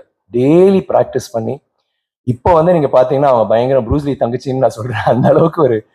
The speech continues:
இறங்கி அடிப்பாங்க. அடிச்சா like, I mean, she's fantastic. I mean,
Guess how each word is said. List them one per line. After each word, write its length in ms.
இறங்கி 380
அடிப்பாங்க. 480
அடிச்சா 400
like, 240
I 80
mean, 140
she's 220
fantastic. 720
I 100
mean, 160